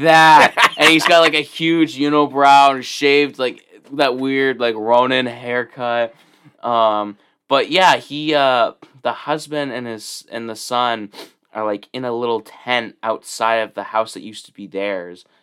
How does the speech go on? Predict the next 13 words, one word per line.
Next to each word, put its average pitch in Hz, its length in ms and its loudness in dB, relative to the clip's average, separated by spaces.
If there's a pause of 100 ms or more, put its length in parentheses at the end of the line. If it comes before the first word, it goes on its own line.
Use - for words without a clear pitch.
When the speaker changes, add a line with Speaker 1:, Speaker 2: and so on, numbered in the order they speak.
Speaker 1:
and 98 200 -12
she 113 400 -8
is 104 160 -8
kept - 420 -10
in 110 240 -8
the 98 120 -12
house 95 640 -8 (300)
that 101 200 -6
is 95 220 -10
there, 95 420 -8
that 107 220 -6
was 98 300 -6
theirs. 92 520 -10